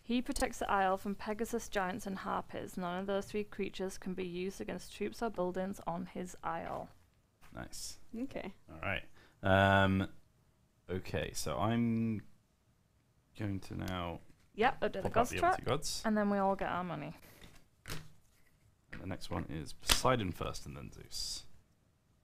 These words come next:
Speaker 1: So I get four.
Speaker 2: Mm-hmm.
Speaker 1: Hannah, how many?
Speaker 2: How much are you making now, Hannah?
Speaker 3: Uh, three.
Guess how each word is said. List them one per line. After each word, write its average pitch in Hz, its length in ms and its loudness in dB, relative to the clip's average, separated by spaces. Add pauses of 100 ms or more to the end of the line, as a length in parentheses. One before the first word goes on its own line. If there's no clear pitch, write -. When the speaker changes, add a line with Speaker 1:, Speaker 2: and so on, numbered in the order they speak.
(340)
Speaker 1:
So 220 80 -12
I 202 100 -8
get - 180 -6
four. 240 360 -4 (360)
Speaker 2:
Mm-hmm. 104 160 -4 (2250)
Speaker 1:
Hannah, 277 220 2 (120)
how 269 80 4
many? 262 300 6
Speaker 2:
How 139 80 2
much 135 140 2
are - 40 4
you - 20 6
making 104 220 6
now, 87 140 2
Hannah? 90 280 2 (580)
Speaker 3:
Uh, 226 380 10
three. 208 580 -2